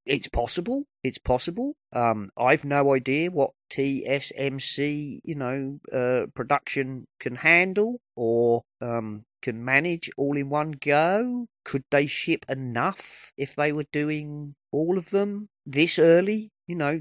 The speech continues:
this early in the production cycle of a new chip?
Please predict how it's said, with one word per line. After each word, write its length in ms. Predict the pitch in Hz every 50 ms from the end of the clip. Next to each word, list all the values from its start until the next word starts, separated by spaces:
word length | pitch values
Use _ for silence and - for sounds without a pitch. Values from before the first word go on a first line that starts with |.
| 135 -
this 260 | - 165 185 - - - -
early 500 | - 180 180 185 190 202 202 202 202 - -
in 180 | 170 180 180 185
the 80 | 185
production 540 | - 180 180 185 175 - - - - 190 185
cycle 500 | - - - 165 180 185 - 185 185 - -
of 140 | 175 180 180
a 60 | 175
new 220 | 185 196 202 196 _
chip? 300 | - - 311 320 - -